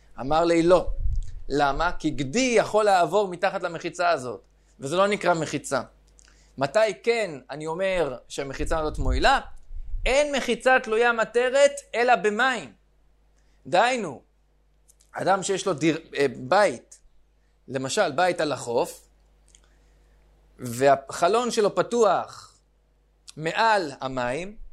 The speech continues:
הוא רוצה לשלשל דלי ולשאוב מים מתוך הים, מתוך המים, אז הוא יכול לעשות מין מחיצות מתחת לחלון שלו, ארבע מחיצות, ולשלשל את הדלי בין המחיצות, ואז אני אומר, כאילו, המחיצות יורדות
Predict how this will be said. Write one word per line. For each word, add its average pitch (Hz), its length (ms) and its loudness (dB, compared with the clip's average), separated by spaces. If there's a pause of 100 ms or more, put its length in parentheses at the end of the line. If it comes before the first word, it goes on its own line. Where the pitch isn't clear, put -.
(140)
הוא - 80 -8
רוצה 214 240 0
לשלשל 196 480 0
דלי 160 580 -2 (480)
ולשאוב 165 520 2
מים 185 400 0
מתוך 170 300 -8
הים, 156 440 0 (800)
מתוך 156 180 -4
המים, 143 420 -6 (760)
אז 120 160 -4
הוא 220 80 6
יכול 233 280 4
לעשות 240 580 2
מין 208 400 -2 (1000)
מחיצות 190 720 0 (1200)
מתחת 214 400 -2
לחלון 156 440 -2
שלו, 143 300 -2
ארבע 190 300 2
מחיצות, 156 560 -2
ולשלשל 185 480 0
את 233 80 -4
הדלי 240 280 -2
בין 240 160 0
המחיצות, 247 640 -2
ואז 214 200 -2
אני 226 100 -8
אומר, 233 200 -4
כאילו, 233 220 -4
המחיצות 214 400 -2
יורדות 220 300 0